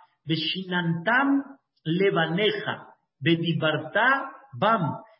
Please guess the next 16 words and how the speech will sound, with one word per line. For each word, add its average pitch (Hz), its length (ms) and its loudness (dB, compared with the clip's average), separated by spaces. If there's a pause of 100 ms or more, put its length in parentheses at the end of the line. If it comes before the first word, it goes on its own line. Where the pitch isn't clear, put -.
(160)
Tenemos 240 440 0
que 208 100 -2
aprender 180 600 0
mucho 240 680 -2 (340)
cuando 180 300 -2
la 160 180 -2
persona 226 640 -2
está 147 300 -2
en 208 140 -4
su 170 300 -8
casa, 220 680 -2 (240)
qué 269 340 -2
es 247 280 0
lo 202 160 -2
que 185 120 -4
transmite. 175 1000 -4